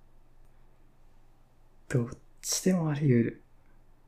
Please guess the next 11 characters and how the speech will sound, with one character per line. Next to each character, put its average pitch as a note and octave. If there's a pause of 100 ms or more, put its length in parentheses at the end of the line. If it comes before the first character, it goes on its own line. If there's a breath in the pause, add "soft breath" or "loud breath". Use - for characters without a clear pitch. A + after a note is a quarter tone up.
(1500)
え A#2+
え。 - (1700)
あ、 -
や A2
ば B2
い A2+
な。 C3+
そ -
の、 D#3+
え A2+ (1900 loud breath)
え。 G3